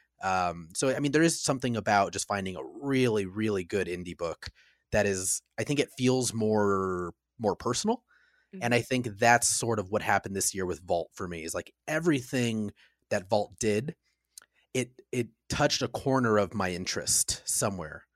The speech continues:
Speaker 1: Oh, am I, am I, is my camera going crazy? It sure
Speaker 2: <laughs> Just,
Speaker 1: is.
Speaker 2: just a little bit.
Speaker 1: <laughs> I have no idea what's happening. This is awesome. <laughs> I'm so sorry.
Speaker 2: Paul is becoming one with the multiverse.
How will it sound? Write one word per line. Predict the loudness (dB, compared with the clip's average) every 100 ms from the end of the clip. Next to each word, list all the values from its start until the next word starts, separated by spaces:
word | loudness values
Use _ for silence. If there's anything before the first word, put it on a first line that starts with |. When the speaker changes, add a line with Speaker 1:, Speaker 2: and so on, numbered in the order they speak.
| _ _
Speaker 1:
Oh, | 4 4
am |
I, | 6 4 2
am | 0
I, | -2 -4
is | -10 -6
my | -4
camera | -2 2
going | 2 2
crazy? | 2 4 2 0 _ _ _ _ -20 -20 _ _ _ _ -20 -20 -6
It | -4 0
sure | 4 6
Speaker 2:
<laughs> |
Just, | 6
Speaker 1:
is. | 6 2 -6
Speaker 2:
just | -6 0
a |
little | 2 4
bit. | 2 -2 -2
Speaker 1:
<laughs> | 4 6
I |
have | 8 8 6 8
no | 12 12
idea | 12 8 8
what's | 10 8 4
happening. | -2 -4 -4 -14 -12 -12 -4
This | -2
is | 0
awesome. | 6 8 8 6 -2 _ _ _ _ _ _
<laughs> | _ _ _ _ -2 2
I'm | 4 4
so | 2 0 0
sorry. | 2 0 0 -2 -6 _ 10
Speaker 2:
Paul | 10 10
is | 6
becoming | 0 0 0
one | 0 0
with | -2
the | -4
multiverse. | -2 -2 -2 -4 -4 -6 -10